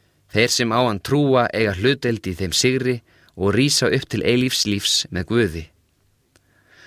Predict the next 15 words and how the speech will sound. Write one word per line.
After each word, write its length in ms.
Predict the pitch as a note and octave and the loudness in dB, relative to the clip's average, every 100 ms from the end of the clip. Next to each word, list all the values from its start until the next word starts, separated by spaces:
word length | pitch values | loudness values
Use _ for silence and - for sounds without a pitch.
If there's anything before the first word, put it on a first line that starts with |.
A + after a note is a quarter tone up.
| - - | -4 -2
Allt 220 | F3+ - | -2 -2
fram 200 | F#3 F3 | 0 2
á 40 | |
síðustu 460 | - F#3 G3+ - G3 | 2 2 -2 0 0
öld 480 | G#2+ A2 B2 - - - | 0 -2 -6 -14 -12 -2
þekktist 360 | C#3 - B2+ G#2 | -2 -2 -2 2
einungis 400 | E3+ E3 C#3 - | 2 2 0 0
greftrun 560 | D3 F3+ - B2+ A#2 - | -2 -2 -6 -4 -4 -2
meðal 280 | A2+ A2 G#2+ | -2 0 -2
kristinna 440 | - G#3 - B2+ G#2 | 0 -2 0 0 0
manna, 340 | A2 F2 D#2 _ _ _ _ _ - - - | 0 -2 -6 _ _ _ _ _ -20 -16 -4
en 140 | G#2 | -2
á 20 | F#2+ | 2
þessari 340 | C#3+ E3+ D#3 | 2 2 2
öld 360 | C3 C3+ - | 2 0 -6